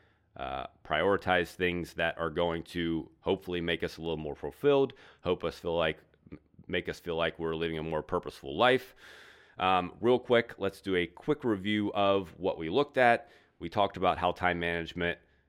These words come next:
can lead to more errors, less profici-, proficiency, more burnout, fatigue, stress, all that good stuff, um, and how there's a better way to think about it,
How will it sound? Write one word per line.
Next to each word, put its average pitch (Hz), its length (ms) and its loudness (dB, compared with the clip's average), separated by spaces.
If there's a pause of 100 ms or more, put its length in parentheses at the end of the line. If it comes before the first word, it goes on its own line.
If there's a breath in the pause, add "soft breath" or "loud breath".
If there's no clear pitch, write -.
(260)
can 87 440 -4
lead 92 300 -4
to 90 540 -2 (420)
more 71 240 -4
errors, 107 600 2
less 78 200 -6
profici-, - 560 -4 (100)
proficiency, 98 720 -4
more 76 200 -2
burnout, 82 460 -2
fatigue, 85 560 -4
stress, - 640 0
all 73 260 0
that 98 220 2
good 95 160 -2
stuff, - 480 0 (720 loud breath)
um, 98 380 2
and 104 160 -2
how 120 160 4
there's 107 220 2
a 87 40 -12
better 95 200 4
way 82 160 2
to 80 100 -6
think 78 240 -6
about 73 260 -4
it, 73 140 -4